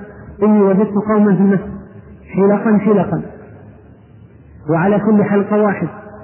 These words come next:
يقول لهم: 'يا أيها الناس سبحوا مئة فيسبحون مئة، كبروا مئة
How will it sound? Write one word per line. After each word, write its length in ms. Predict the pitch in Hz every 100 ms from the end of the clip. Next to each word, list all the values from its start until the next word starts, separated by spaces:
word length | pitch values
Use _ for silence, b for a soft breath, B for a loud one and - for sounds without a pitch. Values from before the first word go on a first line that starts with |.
| - -
يقول 420 | 170 170 220 214
لهم: 240 | 214 190 143 -
'يا 180 | 160 190
أيها 280 | 208 214 208
الناس 280 | 202 208 180 - -
سبحوا 400 | 220 190 214 214
مئة 240 | 208 180 143
فيسبحون 640 | 151 151 165 156 139 151 135
مئة، 160 | 120 113 - - -
كبروا 380 | 202 190 214 214
مئة 240 | 220 190